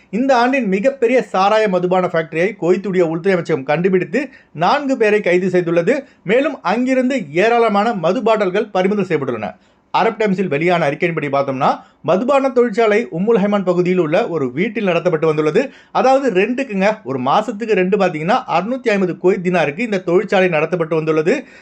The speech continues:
எவ்வளவு தெனாவட்டு திமிரு இருந்தா ரெசிடென்ஷியல் ஏரியாவிலே வச்சு இப்படி சாராய ஃபேக்டரி நடத்துறாங்க பாருங்க.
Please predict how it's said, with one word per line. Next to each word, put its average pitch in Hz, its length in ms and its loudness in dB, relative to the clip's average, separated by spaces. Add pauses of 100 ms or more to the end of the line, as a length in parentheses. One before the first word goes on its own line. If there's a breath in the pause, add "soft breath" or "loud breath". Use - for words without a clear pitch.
(100)
எவ்வளவு 269 400 2
தெனாவட்டு 247 480 2
திமிரு 247 380 0
இருந்தா 190 320 2
ரெசிடென்ஷியல் 190 540 -4
ஏரியாவிலே 190 580 2
வச்சு 170 260 -2
இப்படி 180 300 -4
சாராய 180 260 2
ஃபேக்டரி 165 300 -2
நடத்துறாங்க 156 400 -2
பாருங்க. 147 460 -2